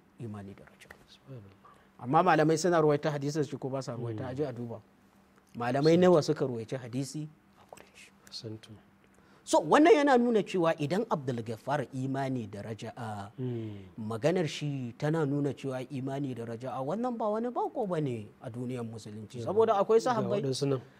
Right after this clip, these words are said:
Speaker 1: da tabi'ai da
Speaker 2: Ahsantum.
Speaker 1: malaman da sun imani da ita kuma ana ruwaita hadisi daga
Speaker 2: Ahsantum.
Speaker 1: gurin su. Wannan kawai tilkal amsal
Speaker 2: Mm.
Speaker 1: nadribuha lin-nas wa ma yaqilu illa al-alim. Al-Musnad as-Sahihu, Sahihu
Speaker 2: Na'am.
Speaker 1: Muslim ne, bug-, a rubuta a Muslimu ne,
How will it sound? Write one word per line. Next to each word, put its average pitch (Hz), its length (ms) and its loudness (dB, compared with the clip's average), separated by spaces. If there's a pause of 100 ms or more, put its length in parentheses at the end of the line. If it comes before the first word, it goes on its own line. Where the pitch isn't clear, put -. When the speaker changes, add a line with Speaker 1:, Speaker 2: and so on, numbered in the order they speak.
Speaker 1:
da 147 100 0
tabi'ai 185 580 10 (220)
da 160 100 4
Speaker 2:
Ahsantum. 196 60 8
Speaker 1:
malaman 247 380 6
da 285 80 4
sun 269 200 0
imani 285 380 2
da 247 60 2
ita 240 180 2
kuma 277 240 0
ana 285 160 4
ruwaita 247 320 2
hadisi 233 500 -2
daga 135 140 -8
Speaker 2:
Ahsantum. 123 320 -6
Speaker 1:
gurin 110 80 -14
su. 107 100 -16 (380)
Wannan 277 240 4
kawai 247 260 8
tilkal 226 320 4
amsal 160 440 0 (180)
Speaker 2:
Mm. 120 240 -6
Speaker 1:
nadribuha 120 560 -6
lin-nas 110 320 -8
wa 117 80 -10
ma 127 160 -4
yaqilu 104 320 -8
illa 104 160 -14
al-alim. 92 320 -16 (460)
Al-Musnad 208 500 8
as-Sahihu, 147 800 4
Sahihu 139 360 -2
Speaker 2:
Na'am. 151 100 0
Speaker 1:
Muslim 139 380 0
ne, 135 200 2
bug-, 139 200 0
a 131 100 0
rubuta 135 340 -2
a 120 40 -2
Muslimu 123 420 0
ne, 151 160 4